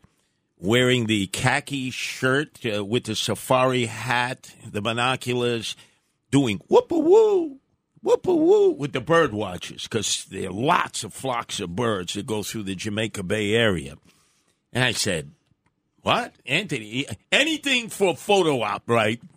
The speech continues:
to put on the safari hat, binoculars," but apparently he's quite the bird watcher. So you had all these bird watchers running all through the city trying to find Flaco 'cause they said Flaco could never survive on his own.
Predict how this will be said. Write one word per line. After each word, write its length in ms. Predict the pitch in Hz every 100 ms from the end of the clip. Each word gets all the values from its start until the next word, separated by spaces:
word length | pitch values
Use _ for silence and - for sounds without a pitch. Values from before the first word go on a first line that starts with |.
| _ -
to 80 | 123
put 240 | - 180
on 160 | 170 160
the 80 | 127
safari 640 | 143 107 165 156 143 131
hat, 380 | 135 127 131 -
binoculars," 560 | 117 127 135 - 120
but 140 | 170 160 - _ _ _ -
apparently 420 | 135 185 214 131
he's 140 | 120 -
quite 280 | 151 147
the 100 | 135
bird 320 | 107 175 196 139
watcher. 480 | 104 95 - 98 - - - _ -
So 100 | 240
you 60 |
had 60 | 202
all 140 | 240
these 200 | 277 214
bird 300 | 110 190 196
watchers 480 | 151 127 120 143 107
running 520 | 107 120 151 202 214 180
all 160 | 175
through 240 | 165 160 160
the 120 | 143
city 340 | - 135 117
trying 280 | 104 143 151
to 60 | 117
find 340 | - 131 117
Flaco 440 | - 120 120 110
'cause 160 | 101 104
they 120 | 120
said 220 | - 123 - - _ -
Flaco 400 | 143 135 135 -
could 180 | 120
never 640 | 110 131 143 160 151 143 139
survive 480 | - 113 120 123 117
on 140 | 117
his 180 | 107 117
own. 300 | 107 110